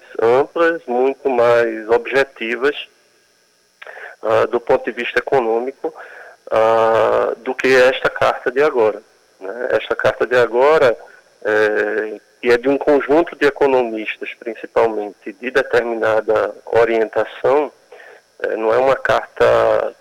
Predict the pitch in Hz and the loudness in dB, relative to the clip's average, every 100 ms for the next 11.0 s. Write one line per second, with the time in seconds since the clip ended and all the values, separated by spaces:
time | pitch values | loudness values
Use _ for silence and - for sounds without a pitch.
0 | _ - - - 113 113 110 107 104 107 | _ -16 -12 -6 -6 -6 -8 -12 -12 -10
1 | - 123 _ 123 110 113 113 - - 110 | -10 -10 _ -12 -10 -12 -12 -2 -2 2
2 | 110 - - - - - 123 117 117 123 | -2 -2 -12 -18 -8 0 2 4 4 2
3 | 120 123 135 - - 120 120 123 123 123 | 2 2 0 -2 -10 -4 0 0 -2 -6
4 | 120 123 - 127 131 123 107 - 113 120 | -2 -2 0 0 0 -4 -8 -8 -10 -6
5 | - 139 110 - - 104 104 107 113 139 | 0 0 -2 -12 -12 -4 -2 -2 -4 -4
6 | - - - - _ - 110 113 - 117 | -20 -20 -20 -20 _ -6 -2 -2 -2 -2
7 | 113 - 120 123 151 147 147 - - 151 | -2 -4 -4 0 0 0 -2 -6 -2 2
8 | 156 156 143 131 - 127 123 113 110 - | 2 0 0 -4 0 0 0 -4 -10 -10
9 | 104 110 - 139 123 135 160 160 - 123 | -10 -4 0 2 0 -6 -12 -12 -4 0
10 | 131 143 143 139 135 120 120 127 135 143 | 2 2 0 2 4 4 4 2 0 -4